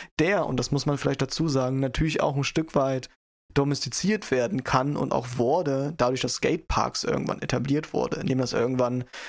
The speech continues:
äh, gab's dann die großen Rampen und die Halfpipes, in denen man natürlich nur skaten konnte. Und ich will das gar nicht gegeneinander ausspielen und sagen, es gibt irgendwie die truen Street-Skater und die angepassten Skater, die nur noch im Skatepark und auf Contests fahren.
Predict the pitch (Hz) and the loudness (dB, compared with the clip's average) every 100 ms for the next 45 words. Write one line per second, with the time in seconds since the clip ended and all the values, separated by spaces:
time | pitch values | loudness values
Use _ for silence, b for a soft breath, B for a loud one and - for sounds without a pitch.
0 | B - - 117 - 120 123 131 - 131 | B -6 0 0 2 0 0 0 0 0
1 | - 139 143 139 131 127 - 131 120 123 | 2 2 -2 -2 -2 -2 -2 -2 0 2
2 | 147 - - 123 123 123 - - B B | 0 -2 0 2 0 -2 -6 -6 B B
3 | 127 127 135 - 135 120 131 139 156 165 | 0 2 0 0 -2 0 2 2 2 2
4 | 151 - - 143 147 143 - 117 - - | 0 -4 -2 0 0 -4 -2 -2 -2 -4
5 | - 107 - - 127 131 - 127 123 117 | -6 -8 -6 0 0 0 0 0 0 -2
6 | 131 123 120 117 110 110 - 117 147 - | -2 0 0 2 2 0 0 0 0 -2
7 | - 123 117 117 - 117 - - - 123 | 0 0 2 0 0 0 -2 -4 -2 0
8 | 117 180 - - 131 127 123 123 - - | 2 0 -2 0 2 2 0 -2 -4 0
9 | 143 147 - - 127 127 127 123 135 123 | 0 0 -2 2 2 2 0 0 0 0
10 | 127 123 123 B B B B B - 110 | 2 2 0 B B B B B -2 0
11 | 131 127 127 123 - 120 - 120 123 127 | 0 0 -2 -2 -2 -4 0 0 2 0
12 | 123 127 117 120 - 120 123 - 120 117 | 0 0 0 -2 0 0 -2 0 0 0
13 | 127 117 - 139 160 127 - - - 110 | -2 -2 0 0 0 0 -2 -6 0 0
14 | 135 135 | 2 -2